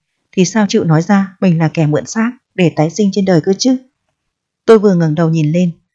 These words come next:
liền rơi vào ánh mắt dịu dịu của anh ta. Không biết từ khi nào, bầu không khí xung quanh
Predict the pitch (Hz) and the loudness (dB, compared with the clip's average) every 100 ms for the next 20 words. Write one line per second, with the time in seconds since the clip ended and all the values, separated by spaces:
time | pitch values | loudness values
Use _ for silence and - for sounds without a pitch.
0 | - 190 170 220 202 185 - 165 196 247 | -4 -2 0 0 0 0 0 -2 -2 -4
1 | 175 160 156 - - 170 170 180 165 - | -4 -4 -4 -4 -2 -2 -2 -4 -4 -10
2 | _ _ _ _ - 247 226 254 - - | _ _ _ _ 0 2 2 0 -4 -2
3 | 190 180 160 139 _ 185 170 196 - 180 | -4 -2 -4 -6 _ 0 0 -2 -4 -4
4 | 185 - 196 185 190 | -2 -2 -2 -2 -2